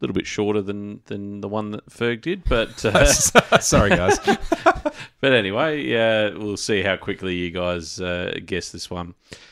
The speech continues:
Speaker 1: Uh, this developer didn't always have the name we know them by now. Formerly, they were Silicon and Synapse Incorporated,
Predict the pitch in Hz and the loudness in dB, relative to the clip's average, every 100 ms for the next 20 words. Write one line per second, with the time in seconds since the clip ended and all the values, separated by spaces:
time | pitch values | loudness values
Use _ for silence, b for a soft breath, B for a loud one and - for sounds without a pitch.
0 | B B B _ _ - 127 123 135 170 | B B B _ _ -2 0 0 -4 -4
1 | 151 131 139 139 127 104 127 120 - 110 | -2 2 2 2 -2 -4 -4 -4 -2 -2
2 | 113 113 104 95 - 92 98 98 101 98 | 2 2 0 -2 -2 -2 -4 -2 -2 -2
3 | 95 95 98 95 92 92 92 95 92 87 | -4 -2 -2 -2 -4 -4 -4 -4 -4 -4
4 | 85 - - 113 113 110 98 92 92 92 | -8 -10 -4 -2 0 0 0 0 -2 -2
5 | 90 90 92 - - 113 113 - 104 98 | -2 -2 -2 -4 -4 -2 -2 -2 -4 -4
6 | - 95 90 - 107 113 127 160 - 107 | -6 -8 -6 -4 -2 -2 -2 -4 -8 -10
7 | 104 - 123 127 127 139 214 | -8 -6 -6 -4 -4 -2 -6